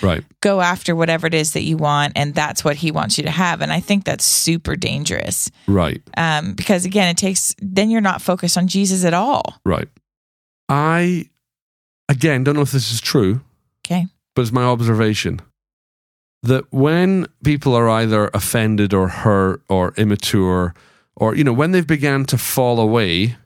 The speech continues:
Speaker 1: what happens is they tend to isolate themselves.
Speaker 2: Yeah.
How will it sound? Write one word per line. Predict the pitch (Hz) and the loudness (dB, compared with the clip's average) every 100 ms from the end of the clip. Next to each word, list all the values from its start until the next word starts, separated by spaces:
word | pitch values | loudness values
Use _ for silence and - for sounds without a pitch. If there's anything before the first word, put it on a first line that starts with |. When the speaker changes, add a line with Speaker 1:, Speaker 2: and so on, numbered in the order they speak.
| _ _ _ _ _ _ _ _ | _ _ _ _ _ _ _ _
Speaker 1:
what | - 123 113 | 0 2 2
happens | 131 127 185 185 - 123 107 | 0 0 0 0 -2 0 0
is | 104 101 95 - | 2 0 -2 -6
they | 113 117 | 0 0
tend | 110 - - 147 143 135 - | 0 -4 0 0 0 -2 -6
to | - 131 123 120 107 _ _ _ _ - | 0 2 2 0 -2 _ _ _ _ -4
isolate | 117 131 - 104 95 | -2 -2 0 2 2
themselves. | 87 87 - 87 - - - _ - | 0 -2 -2 -2 -4 -10 -14 _ -2
Speaker 2:
Yeah. | 185 | -2